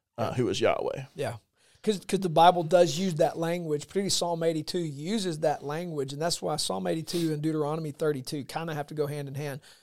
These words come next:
Speaker 2: And, and I'll backtrack to this in a few minutes to,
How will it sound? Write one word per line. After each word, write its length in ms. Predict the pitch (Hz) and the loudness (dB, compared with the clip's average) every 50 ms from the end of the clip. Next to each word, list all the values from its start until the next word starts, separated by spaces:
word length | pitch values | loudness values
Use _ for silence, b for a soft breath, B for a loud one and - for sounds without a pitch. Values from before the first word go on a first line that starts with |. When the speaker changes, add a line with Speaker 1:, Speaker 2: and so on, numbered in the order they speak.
| b b b - | b b b -8
Speaker 2:
And, 140 | 190 175 - | -8 -6 -4
and 140 | - 175 190 | 2 4 6
I'll 140 | 208 214 | 6 6
backtrack 420 | 180 180 160 147 - - 160 147 139 | 6 6 4 4 2 -2 -2 -2 -2
to 60 | 151 | -4
this 180 | 143 143 135 - 151 | -6 -6 -6 -6 -6
in 40 | 147 | -8
a 40 | |
few 160 | 135 - 160 156 | -8 -8 -6 -4
minutes 260 | 156 147 139 147 - | -4 -4 -6 -6 -6
to, 280 | - 160 147 135 143 | -4 -4 -4 -4 -6